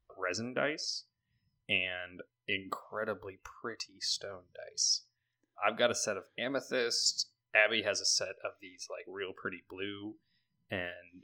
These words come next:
Ashley has a set of these real pretty, like, red marbled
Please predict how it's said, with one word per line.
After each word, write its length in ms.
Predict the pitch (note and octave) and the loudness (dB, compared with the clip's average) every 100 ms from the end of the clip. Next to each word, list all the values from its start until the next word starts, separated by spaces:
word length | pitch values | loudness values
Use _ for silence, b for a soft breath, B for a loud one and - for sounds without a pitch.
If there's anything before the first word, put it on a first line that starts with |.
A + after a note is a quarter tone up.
| _ | _
Ashley 360 | G2+ G2+ G#2 F#2+ | 2 2 0 -2
has 100 | F2+ | 0
a 40 | |
set 260 | - G#2 F#2+ F#2+ | 2 2 0 -6
of 60 | - | -10
these 200 | F#2 F2+ | -12 -10
real 220 | F#2+ G2 | -4 -4
pretty, 280 | F#2 G2+ F#2+ F2+ | -2 -4 -2 -4
like, 120 | F2+ F#2 | -6 -4
red 200 | F#2 F2+ | -4 -4
marbled 560 | F#2 F2+ F#2 G#2+ G#2+ | -2 -2 0 -2 -2